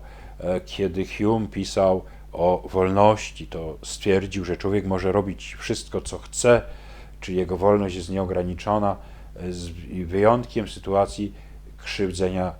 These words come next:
drugiego człowieka. Czyli wolno nam wszystko, z wyjątkiem krzywdzenia innych ludzi. Czym jest więc krzywda?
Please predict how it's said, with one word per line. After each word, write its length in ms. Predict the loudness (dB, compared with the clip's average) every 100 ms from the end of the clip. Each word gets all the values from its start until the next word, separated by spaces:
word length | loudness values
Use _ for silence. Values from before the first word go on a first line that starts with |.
| -14 -10
drugiego 440 | -6 -2 -2 -4
człowieka. 520 | -6 -8 -8 -10 -14
Czyli 220 | -10 -4
wolno 320 | 2 4 4 0
nam 160 | -2
wszystko, 460 | -4 -8 0 0 0 -10 -16 -6
z 60 |
wyjątkiem 600 | 0 2 2 -2 -4 -4 -10 -12
krzywdzenia 600 | -8 -4 -2 -2 -2 -6 -10 -18 -10
innych 400 | -8 -8 -8 -12 -14 -16
ludzi. 360 | -10 -10 -10 -14 -16 -18 -18 -18 -18 -16 -16 -12
Czym 180 | -4 2
jest 320 | 2 2 -2
więc 440 | -4 -2 -2 -4 -8
krzywda? 800 | -6 -2 -4 -6 -12 -16 -16